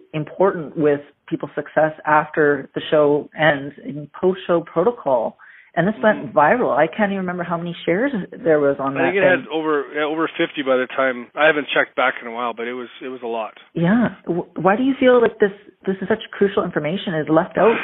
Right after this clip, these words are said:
Speaker 2: <sighs>
Speaker 1: from so many competitors' comp-, competition prep plans?
Speaker 2: I, you know what? It's, it's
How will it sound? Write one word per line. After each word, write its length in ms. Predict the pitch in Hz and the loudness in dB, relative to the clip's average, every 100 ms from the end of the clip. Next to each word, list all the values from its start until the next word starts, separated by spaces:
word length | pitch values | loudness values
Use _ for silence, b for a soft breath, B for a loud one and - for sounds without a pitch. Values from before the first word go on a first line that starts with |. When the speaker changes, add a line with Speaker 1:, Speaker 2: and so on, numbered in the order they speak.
| - - | -8 -16
Speaker 2:
<sighs> 280 | - - - | -20 -20 -2
Speaker 1:
from 140 | 185 185 | -2 0
so 80 | |
many 220 | 175 185 190 | 0 0 0
competitors' 440 | 170 170 170 160 - | 2 4 4 0 0
comp-, 320 | 175 190 - - | 0 0 -4 -2
competition 520 | 156 170 - - 170 165 | -2 -2 -8 -6 -6 -4
prep 220 | 370 - | -6 2
plans? 340 | 165 131 - - _ _ _ _ _ | 2 2 0 -8 _ _ _ _ _
Speaker 2:
I, 380 | - - - 165 | -8 -6 -4 -4
you 80 | 185 | 0
know 100 | 208 | 2
what? 160 | 233 202 | 2 0
It's, 160 | 185 208 | -4 -4
it's 140 | 185 | -8